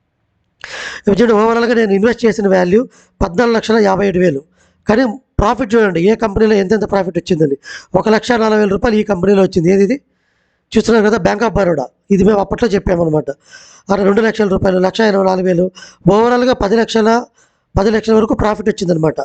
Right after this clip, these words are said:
ఇది మా బ్రదర్ అకౌంట్ ఇది. And నెక్స్ట్,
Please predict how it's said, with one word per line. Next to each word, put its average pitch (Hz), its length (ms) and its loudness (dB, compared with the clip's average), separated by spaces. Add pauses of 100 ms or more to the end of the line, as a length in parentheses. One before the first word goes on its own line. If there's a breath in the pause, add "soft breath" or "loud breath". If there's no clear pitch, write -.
(120)
ఇది 220 120 4
మా 196 140 0
బ్రదర్ 185 280 0
అకౌంట్ 185 320 -2
ఇది. 226 220 -2 (480)
And 165 100 -2 (100)
నెక్స్ట్, 233 320 -2